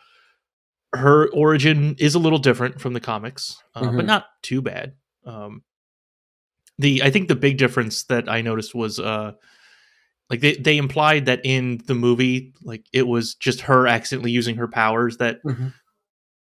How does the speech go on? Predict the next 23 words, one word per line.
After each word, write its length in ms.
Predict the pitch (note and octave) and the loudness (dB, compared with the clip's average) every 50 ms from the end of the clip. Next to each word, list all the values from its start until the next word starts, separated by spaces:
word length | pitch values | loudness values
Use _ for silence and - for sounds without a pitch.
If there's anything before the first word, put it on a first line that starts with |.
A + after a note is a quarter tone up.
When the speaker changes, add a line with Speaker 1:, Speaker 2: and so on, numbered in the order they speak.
| _ _ _ _ _ _ - | _ _ _ _ _ _ -20
Speaker 1:
n-, 100 | G3 E3 - - | -20 -20 -12 -6
not 380 | A3 A#3 F#3 D3+ - - _ | -2 0 0 0 -2 -8 _
killed 380 | - - D#3+ D3+ D#3 D3 B2+ B2 | -4 0 2 2 4 2 0 0
her 160 | A#2 A#2+ A2+ A2 | -2 -2 -4 -4
parents, 540 | - - A2+ G2+ G2 A#2 C3+ - - - - | -4 -6 -6 -6 -6 -6 -6 -8 -8 -10 -12
but, 400 | - C3 - B2 A2+ A2+ A2 - _ _ _ _ _ _ _ - | -10 -6 -4 -2 -2 -2 -4 -6 _ _ _ _ _ _ _ -6
uh, 240 | A2 A2 G#2 G#2 - - _ _ | -4 -2 -2 -4 -6 -8 _ _
sent 280 | - - - C#3+ C#3 C3+ | -8 -2 -2 -2 0 0
them 160 | F3 F3 F3 | -2 -2 0
away. 440 | - G#3 A#3+ B3+ G#3 C3 - C3+ - _ - - - - _ - | 0 2 2 2 2 0 -2 -6 -12 _ -20 -20 -20 -20 _ -6
Uh, 240 | - A#2+ A#2+ A#2 - | -2 0 0 2 2
I 100 | - C3 | 2 2
think 180 | C3 F#3 F#3 D#3+ | 4 4 4 4
in 120 | D#3 C#3 | 4 4
the, 220 | B2+ A#2+ A2+ A2 A2+ C3 | 4 4 4 4 2 0
in 80 | B2 | 0
the 80 | B2 A#2 | -2 0
comics, 440 | - C3 A#2 A2+ B2 B2 B2 - - | 0 2 0 2 0 -2 -6 -4 -6
like, 180 | A#2 A2 A2 - | -6 -6 -6 -2
her 140 | - C3+ C3 | 0 0 2
world 400 | A#2 A#2 A#2 A2+ A#2+ A#2+ A#2+ A#2+ | 2 2 2 2 2 2 0 0
was 160 | A#2+ A#2+ A#2 | -2 -4 -4
destroyed 560 | - - A2 - - B2 B2 D#3+ G#3+ A#3+ A#3 | -4 -6 -8 -4 -2 0 2 2 2 0 -2